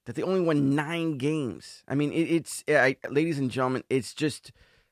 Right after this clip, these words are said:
I don't understand how this could be, how this is something surrounding a team going into the playoffs, a team that easily, with their experience, you look at the Warriors as a great team to repeat because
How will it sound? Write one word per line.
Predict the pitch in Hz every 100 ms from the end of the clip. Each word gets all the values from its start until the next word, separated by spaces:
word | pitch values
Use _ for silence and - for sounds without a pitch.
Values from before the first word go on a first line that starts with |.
| _ _ -
I | 123
don't | 117 - 160 170 -
understand | 135 139 113 - - 139 139 131 117
how | 107 117
this | 110 131 135
could | - 110
be, | - 139 123
how | 101 117 123
this | 107 160 160 -
is | - 139 135 127 113 - - -
something | - - 160 - 151
surrounding | - 127 127 139 147 135
a |
team | - - 151 151 107 101 - _ -
going | 147 160 156
into | 151 151 -
the | 117
playoffs, | - 139 156 120 92 - _
a | -
team | - 139 165 170 147
that | 160 147 - _ _ -
easily, | 202 226 170 170
with | 160 135 190 220
their | 196
experience, | 165 - - 208 208 175 143 135
you | 156
look | 151 202
at | 196
the | 165
Warriors | 151 180 202 170 156 110
as | 139
a | 147
great | 135 170 190 -
team | - 170 170
to | -
repeat | 151 120 - 214 -
because | - - 175